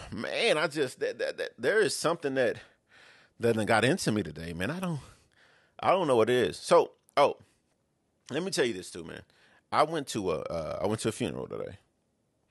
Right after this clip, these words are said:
One of my good college buddies. Um, it's a, it's a, it's a, it's a terrible story, but he, he, he's no longer with us. But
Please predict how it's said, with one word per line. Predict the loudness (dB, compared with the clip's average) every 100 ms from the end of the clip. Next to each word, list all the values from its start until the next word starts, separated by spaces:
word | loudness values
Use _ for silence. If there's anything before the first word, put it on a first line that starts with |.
| _ _ _ _ _ _ _ _ _ _ _ -8
One | -4 -2
of |
my | -2
good | -4 -6 -8
college | -8 -8 -10 -12
buddies. | -10 -10 -16 -20 _ _ _ _ _ _ _ _ _ _ -12
Um, | -8 -8 -10 -14 -20 -20 _ _ _ _ _ _ _ _ -20 _ -10
it's | -8
a, | -6
it's | -6 -8
a, | -8
it's | -12 -10
a, | -10
it's | -12
a | -12
terrible | -10 -10 -12
story, | -10 -6 -6 -8
but | -12 -18 -20 _ _ _ _
he, | -14 -12
he, | -10 -10 -10
he's | -12 -6
no | -2 0
longer | -2 -6
with | -10 -10
us. | -12 -20 -20 _ _ _ -20 _ _ _ _ _ -20
But | -2 0 0